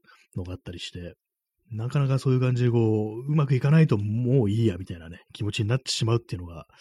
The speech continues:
まあ、あるんですけども、まあ、そういう時にね、なんかそれこそ、家ごと燃やすとかね、こう、死んでやろうかなんていうね、そういう極端なか-、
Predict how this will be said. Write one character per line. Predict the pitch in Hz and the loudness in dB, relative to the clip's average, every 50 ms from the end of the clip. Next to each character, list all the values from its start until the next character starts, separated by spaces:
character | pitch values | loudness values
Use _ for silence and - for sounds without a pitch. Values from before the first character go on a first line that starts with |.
| - - - - - - _ | -20 -20 -20 -20 -20 -16 _
ま | - 98 | -6 -4
あ、 | |
あ | 104 | -4
る | 104 95 | -4 -4
ん | 87 | -6
で | 82 87 | -10 -16
す | - - | -18 -16
け | - 95 | -16 -16
ど | 87 85 | -16 -16
も、 | 85 82 - - | -18 -18 -16 -14
ま | 110 107 98 | -12 -12 -12
あ、 | |
そ | - - 135 | -8 -4 -2
う | 135 | -2
い | 131 | -2
う | |
時 | 127 131 - - - 92 | -2 -4 -6 -8 -12 -12
に | 85 | -12
ね、 | 95 92 - | -12 -12 -10
な | 92 92 | -10 -10
ん | |
か | 95 - - | -10 -10 -8
そ | - - | -4 -2
れ | 113 | -2
こ | 110 - 117 | -2 -2 -2
そ、 | - - 87 82 82 - _ - - - - - - | -4 -4 -8 -12 -14 -18 _ -20 -20 -20 -20 -14 -6
家 | - 107 113 120 | -2 0 2 4
ご | 117 117 | 4 2
と | 117 117 | 2 2
燃 | 110 110 113 113 | 2 2 2 2
や | 110 110 | 2 0
す | - - | -4 -6
と | 107 92 | -10 -10
か | 85 82 | -10 -12
ね、 | 82 82 - - _ | -18 -20 -20 -20 _
こ | - - 71 80 | -20 -20 -16 -12
う、 | 95 | -8
死 | - - 127 | -6 -2 -2
ん | 120 117 | 0 2
で | 117 | 2
や | 117 113 | 2 2
ろ | 117 113 | 2 0
う | |
か | 101 98 | 0 -2
な | 90 85 | -10 -14
ん | 85 | -14
て | - 92 | -14 -14
い | 87 | -14
う | |
ね、 | 92 92 | -14 -12
そ | - - | -10 -10
う | |
い | |
う | 110 | -12
極 | - - - - | -10 -10 -10 -8
端 | - - - 117 | -6 -4 -4 -4
な | 95 87 | -4 -6
か-、 | 87 95 95 | -10 -12 -12